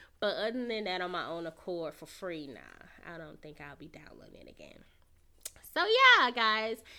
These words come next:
um, tell me about your experience with dating apps. Of course, after this episode premieres, I am going to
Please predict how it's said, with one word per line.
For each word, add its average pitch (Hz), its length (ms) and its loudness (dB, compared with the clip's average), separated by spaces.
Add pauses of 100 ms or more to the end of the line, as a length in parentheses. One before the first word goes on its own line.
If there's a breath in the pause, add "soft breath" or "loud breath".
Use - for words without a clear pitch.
(280 loud breath)
um, 247 260 -2
tell 415 360 0
me 466 240 2 (120)
about 262 680 6 (220 loud breath)
your 247 320 2
experience 277 840 -4
with 240 300 -2
dating 247 320 0
apps. 190 340 -8
Of 214 100 -12
course, 247 360 0 (400 loud breath)
after 233 300 4
this 277 200 -4
episode 247 540 -4
premieres, 349 640 -4
I 254 180 0
am 302 360 0
going 262 420 0 (160)
to 240 460 -2